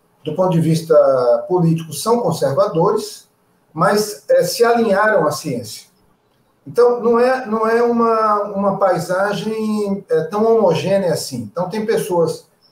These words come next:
mesmo conservadores, que conservaram a adesão à ciência.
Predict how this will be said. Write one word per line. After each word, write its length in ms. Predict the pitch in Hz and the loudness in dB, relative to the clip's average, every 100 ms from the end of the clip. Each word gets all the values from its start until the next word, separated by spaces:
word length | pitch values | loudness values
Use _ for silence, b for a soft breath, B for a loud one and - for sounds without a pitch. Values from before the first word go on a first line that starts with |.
| _ | _
mesmo 400 | 170 196 202 170 165 | -2 2 2 0 -2
conservadores, 800 | 170 185 175 202 196 202 226 226 | -4 -2 0 2 2 2 0 -2
que 400 | 220 220 226 214 _ _ _ | -6 -4 -4 -6 _ _ _
conservaram 760 | 208 208 208 170 165 185 196 | -2 0 0 0 2 0 2
a 60 | 196 | 2
adesão 400 | 175 170 139 190 | 2 2 0 -2
à 40 | |
ciência. 600 | 185 - 170 160 - - | -4 -4 -2 -2 -4 -12